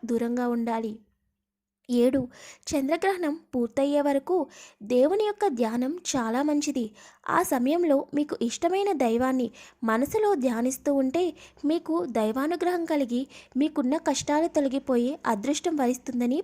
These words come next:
పండితులు చెబుతున్నారు. గ్రహణ సమయంలో "ఓం నమః శివాయ" అనే శివ పంచాక్షరి మంత్రాన్ని జపిస్తే పరమశివుడి యొక్క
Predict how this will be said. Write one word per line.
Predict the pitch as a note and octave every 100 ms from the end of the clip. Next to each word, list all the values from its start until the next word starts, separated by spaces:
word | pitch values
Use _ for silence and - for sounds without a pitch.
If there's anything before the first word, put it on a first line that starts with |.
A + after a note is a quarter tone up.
| -
పండితులు | B3 A3+ B3 B3+
చెబుతున్నారు. | B3+ B3 B3 B3+ B3 B3 A#3 - - - - G#3+
గ్రహణ | A#3+ B3 E4
సమయంలో | A4+ E4 C4+ D4+ C#4 A#3+ C4+ - - G#3+
"ఓం | B3 E4 G#4 -
నమః | A3+ A#3
శివాయ" | C4+ - C#4+ C4 B3+ B3+ A#3 -
అనే | E4 D4 B3+ - - - -
శివ | C#4+
పంచాక్షరి | F4 A#3+ A3+ D4 D4+ - F4+ F#4
మంత్రాన్ని | D4+ B3 C#4 C#4+ D4
జపిస్తే | A#3 G#3+ A#3 - F4+ E4+ - - _ -
పరమశివుడి | A#3+ C#4+ G4+ G#4 G4 F#4
యొక్క | D4+ - B3